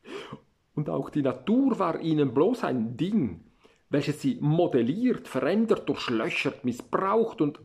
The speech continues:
ausgenutzt haben. Die Menschen zählten sich selbst nicht zur Natur. Sie hatten sich von ihr distanziert, sie studiert, sie reflektiert.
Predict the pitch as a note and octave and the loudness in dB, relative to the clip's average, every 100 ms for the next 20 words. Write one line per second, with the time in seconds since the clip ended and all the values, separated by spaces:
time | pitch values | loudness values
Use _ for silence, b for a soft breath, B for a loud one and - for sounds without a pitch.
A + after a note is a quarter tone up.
0 | - - G#2+ G2+ - A#2+ A#2 A#2 - C3+ | -8 -4 -4 -6 -2 -2 -2 -6 -8 -4
1 | B2 - - - B B - C#3 F3 B3+ | -4 -6 -14 -14 B B 0 4 4 4
2 | - E3 F#3+ B B - F#3 F#3 G#3+ F#3+ | 2 -4 -4 B B -6 0 2 0 -2
3 | - C#3+ - F3 G#3+ G#3+ F3+ A#3 - - | -8 -10 -4 0 0 -2 -2 -2 -4 -8
4 | G#3+ G3+ G3+ - B3 G#3 A#2 - - _ | -6 -2 -4 -2 -2 0 -2 -8 -14 _
5 | _ _ _ _ _ - D#3 D#3 G#3+ G3+ | _ _ _ _ _ -10 -4 -2 -2 -4
6 | - F3+ - F3 - F#3+ F3+ - G3+ E3 | -6 -8 -2 0 0 0 0 0 -6 -6
7 | - D3+ C3+ - F3+ A#3+ - - A3+ F3 | -2 -2 -4 -10 -8 -6 -6 -4 -4 -2
8 | - - _ A3+ A#3 A#3+ A3+ F#3 - - | -4 -8 _ 0 2 0 0 0 0 -4
9 | G#3+ E3+ - - G#3+ A3 A#3 A3 - G#3+ | 0 0 0 0 -2 0 -2 -2 -2 -4